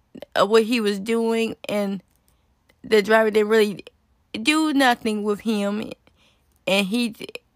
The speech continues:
ended up keeping him on the bus, and, and he ke-, the guy kept making me feel more uncomfortable,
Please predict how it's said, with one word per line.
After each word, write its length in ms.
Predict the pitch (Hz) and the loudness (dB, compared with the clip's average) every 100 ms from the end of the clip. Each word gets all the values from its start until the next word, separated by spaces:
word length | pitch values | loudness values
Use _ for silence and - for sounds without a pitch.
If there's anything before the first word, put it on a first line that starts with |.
| _ | _
ended 260 | - 220 220 | 0 0 0
up 220 | 214 - | -4 -6
keeping 320 | - 277 240 | -6 -4 -2
him 240 | 208 247 214 | -4 -4 -2
on 180 | 214 226 | 0 0
the 80 | |
bus, 580 | 202 220 220 220 233 - - _ _ _ _ _ _ _ _ _ | 0 2 4 4 0 -8 -18 _ _ _ _ _ _ _ _ _
and, 480 | 226 233 220 208 208 - _ _ _ _ _ _ _ _ _ _ _ - - | 0 0 0 -2 -4 -10 _ _ _ _ _ _ _ _ _ _ _ -14 -10
and 240 | - 220 | -2 0
he 140 | 208 233 | 0 -2
ke-, 240 | - 226 | 0 0
the 60 | 208 | 2
guy 200 | 226 220 | 2 2
kept 240 | - 226 | 0 -2
making 240 | 214 214 214 | -2 -2 -4
me 100 | 214 | -4
feel 260 | - 208 | 0 0
more 480 | 196 214 247 254 254 - | 2 4 6 6 2 0
uncomfortable, 800 | 190 190 - 214 202 196 208 220 | 2 2 0 -2 -2 -2 -2 -2